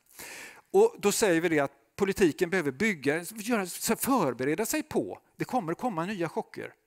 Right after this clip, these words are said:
Säkert olika typer av omvärldsförändringar som gör att vi behöver bygga en sorts kompetens och beredskap för att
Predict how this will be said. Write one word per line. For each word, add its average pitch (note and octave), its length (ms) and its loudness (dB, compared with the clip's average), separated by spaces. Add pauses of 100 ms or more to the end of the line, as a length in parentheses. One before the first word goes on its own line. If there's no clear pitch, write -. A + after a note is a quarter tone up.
(120)
Säkert - 640 -4
olika F3 320 -6
typer G3+ 440 -6
av F3 180 2
omvärldsförändringar C#3 880 -2
som D#3 180 -8
gör C3+ 160 2
att - 220 -6 (200)
vi G3 100 -6
behöver E3 420 0 (240)
bygga G#3 300 -2
en D#3 60 -2
sorts - 200 -6
kompetens F#3 720 -2
och G3 60 0
beredskap G#3 920 0
för C3+ 280 2
att - 240 -6